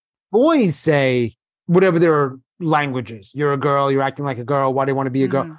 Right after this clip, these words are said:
Speaker 1: What do the girls say?
Speaker 2: They didn't say much. Usually the girls were just kind of like, "Huh," they were a little bit
Speaker 1: <laughs>
Speaker 2: confused. They kinda left me on my own.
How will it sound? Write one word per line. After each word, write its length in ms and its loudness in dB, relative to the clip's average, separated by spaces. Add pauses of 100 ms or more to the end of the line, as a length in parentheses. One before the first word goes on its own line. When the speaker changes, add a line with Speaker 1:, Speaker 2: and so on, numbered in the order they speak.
(140)
Speaker 1:
What 140 -2
do 60 0
the 140 -4
girls 540 2
say? 280 -14 (280)
Speaker 2:
They 160 -6
didn't 280 0
say 260 0
much. 720 -4 (200)
Usually 640 -6
the 120 -6
girls 720 -4
were 760 0
just 220 -4
kind 200 -4
of 100 -4
like, 440 0
"Huh," 640 -2
they 120 -4
were 120 -2
a 80 -4
little 140 -6
bit 140 -8
Speaker 1:
<laughs> 100 -8
Speaker 2:
confused. 720 -6
They 180 0
kinda 240 -2
left 260 -2
me 120 -6
on 120 -2
my 320 -4
own. 420 -8